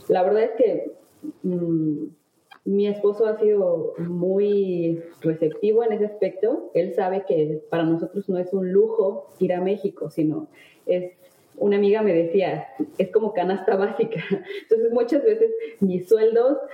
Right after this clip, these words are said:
mi tiempo, mis vacaciones siempre han sido dedicadas para ir a ver a mi familia. Entonces,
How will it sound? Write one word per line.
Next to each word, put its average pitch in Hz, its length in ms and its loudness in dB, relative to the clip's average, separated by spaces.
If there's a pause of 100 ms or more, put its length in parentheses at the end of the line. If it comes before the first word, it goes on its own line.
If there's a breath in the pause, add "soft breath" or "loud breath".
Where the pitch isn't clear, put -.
(160 loud breath)
mi 185 260 0
tiempo, 214 720 2
mis 180 140 -2
vacaciones 190 600 -2 (180)
siempre 190 320 0
han 202 120 0
sido 185 200 0
dedicadas 160 600 -2
para 160 160 -2
ir 156 120 2
a 160 40 -2
ver 160 160 0
a 170 40 -6
mi 160 120 -4
familia. 156 500 -2 (360)
Entonces, 165 460 -2